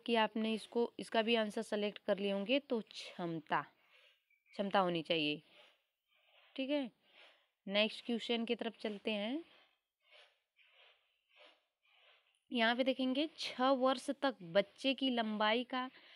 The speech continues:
परास रेंज होती है, कितने की होती है? तो I hope कि आपने देख लिया होगा, चौदह दशमलव, चौवालीस दशमलव पाँच से अड़तालीस दशमलव पाँच इंच और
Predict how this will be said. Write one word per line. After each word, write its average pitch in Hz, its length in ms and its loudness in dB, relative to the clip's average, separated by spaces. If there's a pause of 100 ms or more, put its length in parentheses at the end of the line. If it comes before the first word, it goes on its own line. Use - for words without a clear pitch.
(1160)
परास 214 760 6 (920)
रेंज 214 380 2
होती 208 580 0
है, 165 300 -4
कितने 226 460 -2
की 240 80 -2
होती 240 320 0
है? 233 220 0 (500)
तो 170 540 0
I 190 220 0
hope 196 280 -4
कि 220 80 0
आपने 202 260 -2
देख 202 300 -2
लिया 208 140 2
होगा, 190 340 2 (540)
चौदह 202 240 2
दशमलव, 214 440 -4 (260)
चौवालीस 214 460 2
दशमलव 214 320 -4
पाँच 208 320 0
से 277 320 -2 (480)
अड़तालीस 196 460 0
दशमलव 196 340 -6
पाँच 196 280 -6
इंच 277 460 0 (540)
और 180 340 0